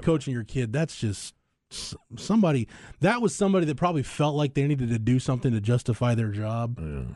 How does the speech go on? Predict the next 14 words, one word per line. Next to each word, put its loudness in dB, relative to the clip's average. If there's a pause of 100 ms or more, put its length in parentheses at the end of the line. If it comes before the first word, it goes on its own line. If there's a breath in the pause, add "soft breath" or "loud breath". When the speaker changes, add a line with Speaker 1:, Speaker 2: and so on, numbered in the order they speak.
Speaker 2:
and 0 (120)
submitted 0
that 0
Speaker 1:
Or 4
Speaker 2:
proposal. 2 (100)
Speaker 1:
got 0
mad 0
because 0 (140)
their -2 (180)
school 0
got -2
beat -4
by -2
a 0